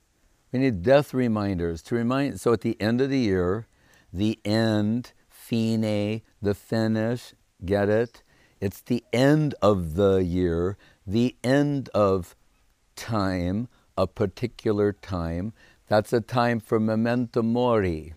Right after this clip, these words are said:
And you're thinking, "Jesus, we just wanna go out and have fun." Man, what kind of a talk is this? This isn't a pep talk for fun, is it?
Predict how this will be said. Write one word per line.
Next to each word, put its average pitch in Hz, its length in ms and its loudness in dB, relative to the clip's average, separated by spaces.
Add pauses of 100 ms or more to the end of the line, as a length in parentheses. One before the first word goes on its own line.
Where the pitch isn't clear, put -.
(100)
And 95 80 -6
you're 98 100 -2
thinking, 90 220 -6 (300)
"Jesus, 170 540 0
we 175 120 0
just 175 200 0
wanna 127 200 2
go 120 120 4
out 120 160 2
and 120 80 -4
have 135 240 -2
fun." 117 560 -6 (600)
Man, 120 640 -2
what 117 140 -4
kind 139 180 -4
of 123 80 -2
a 120 60 -2
talk 131 380 -4
is 104 160 -4
this? 120 540 -8 (280)
This 123 220 -2
isn't 110 280 -2
a 90 60 -4
pep 113 300 -2
talk 98 260 -4
for 85 160 -6
fun, 113 420 -4
is 87 180 -6
it? 110 180 -6